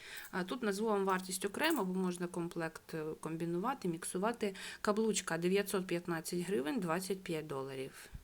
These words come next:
Е, сережки тисяча двісті вісімдесят гривень, тридцять п'ять доларів.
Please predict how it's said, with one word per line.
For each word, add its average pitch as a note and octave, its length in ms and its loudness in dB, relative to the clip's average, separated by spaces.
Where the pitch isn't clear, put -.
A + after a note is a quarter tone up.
Е, G3 120 0
сережки A3 580 4
тисяча G#3+ 400 0
двісті F#3+ 340 0
вісімдесят F#3+ 680 4
гривень, B3 400 0
тридцять F#3+ 420 -2
п'ять F3 260 -2
доларів. D3 600 -8